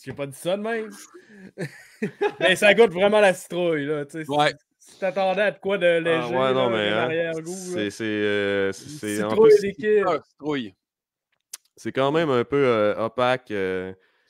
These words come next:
Speaker 3: ça, ça, ça, ça a du pas pire collet, c'est mousseux,
Speaker 1: Mais
Speaker 3: j'aime
Speaker 1: c'est,
Speaker 3: ça.
Speaker 1: c'est délicieux quand même, là.
Speaker 2: Mhm.
Speaker 3: J'y vais, j'y vais, je me
Speaker 2: <laughs> Non,
Speaker 3: lance,
Speaker 2: c'est
Speaker 3: ça,
Speaker 2: que
Speaker 3: oui.
Speaker 2: je te taquine. C'est très sirupeux, c'est super bon, c'est une, c'est une aile forte quand même à sept pour cent. Euh,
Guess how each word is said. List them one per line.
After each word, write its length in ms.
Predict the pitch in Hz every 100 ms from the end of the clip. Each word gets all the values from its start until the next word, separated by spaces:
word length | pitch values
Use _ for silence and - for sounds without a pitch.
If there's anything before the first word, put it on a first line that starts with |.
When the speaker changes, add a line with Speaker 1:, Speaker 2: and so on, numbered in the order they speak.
| _
Speaker 3:
ça, 340 | - 95 92 92
ça, 380 | - 98 92 90
ça, 200 | - 90
ça 140 | 95
a 20 | 98
du 100 | -
pas 120 | 131
pire 200 | 262 330
collet, 300 | 180 151 196
c'est 120 | 196
mousseux, 260 | 165 170 196
Speaker 1:
Mais 60 |
Speaker 3:
j'aime 100 | 160
Speaker 1:
c'est, 360 | 156 185 175 165
Speaker 3:
ça. 80 | - - -
Speaker 1:
c'est 200 | 151 147
délicieux 460 | 180 185 - 240
quand 240 | 233 185 175
même, 380 | 202 214 175 170
là. 200 | 180 170 _ -
Speaker 2:
Mhm. 320 | 143 135 160 139
Speaker 3:
J'y 120 | 180
vais, 200 | 202 202
j'y 80 | 202
vais, 140 | 202
je 60 | 190
me 100 | 190
Speaker 2:
<laughs> 0 |
Non, 140 | 185
Speaker 3:
lance, 120 | 170 -
Speaker 2:
c'est 100 | 196
Speaker 3:
ça, 60 |
Speaker 2:
que 220 | 180 151
Speaker 3:
oui. 60 | 208 - _ _
Speaker 2:
je 60 | 190
te 60 | 175
taquine. 300 | 175 190 175
C'est 140 | 202
très 160 | - 339
sirupeux, 480 | - 185 160 247
c'est 160 | 285 170
super 300 | - 226 202
bon, 140 | 175 214
c'est 120 | -
une, 180 | 156 151 -
c'est 180 | 135
une 80 | 139
aile 140 | 143 139
forte 260 | 185 214
quand 140 | 190 147
même 120 | 190
à 80 | 165
sept 180 | - 143
pour 140 | 139
cent. 160 | - 202 - - - -
Euh, 180 | 123 127